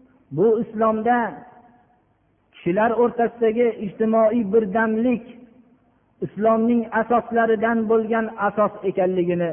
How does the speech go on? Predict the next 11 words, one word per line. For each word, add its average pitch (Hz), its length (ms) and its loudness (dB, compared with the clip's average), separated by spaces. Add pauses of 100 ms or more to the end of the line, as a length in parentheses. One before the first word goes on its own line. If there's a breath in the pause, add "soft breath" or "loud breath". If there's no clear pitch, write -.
(160)
ko'rsatadi. 135 560 -4 (840 soft breath)
Va 143 180 0
infoq 233 560 2 (880)
shun 226 180 0
bilan 240 300 2
birga 233 420 2 (440)
kishilarning 214 800 2
ehtiyojotlarini 226 1160 2
ta'minlashlik 226 840 0
bilan 202 280 0
birga 185 420 0